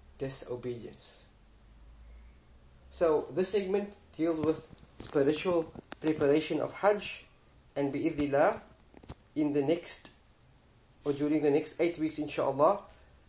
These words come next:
we will be looking at the spiritual significance of certain rituals in relation to hajj, such as the talbiyah.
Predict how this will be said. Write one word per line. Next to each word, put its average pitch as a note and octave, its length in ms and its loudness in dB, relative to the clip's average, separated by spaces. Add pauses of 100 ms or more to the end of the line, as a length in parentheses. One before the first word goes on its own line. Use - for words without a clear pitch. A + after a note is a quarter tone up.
(200)
we C#3 80 -2
will C#3 100 -2
be C#3 140 -2
looking D#3+ 500 0 (640)
at C3+ 400 -6 (300)
the C3 100 -12
spiritual C#3+ 480 -4
significance D3+ 840 -4 (440)
of C3+ 420 2
certain C#3 520 -2
rituals D#3 640 -4 (540)
in C3 100 -6
relation B2 440 -2
to A#2+ 80 -8
hajj, A2+ 400 -10 (240)
such - 300 -8
as B2+ 260 -4
the C3+ 100 -8
talbiyah. B2+ 520 -4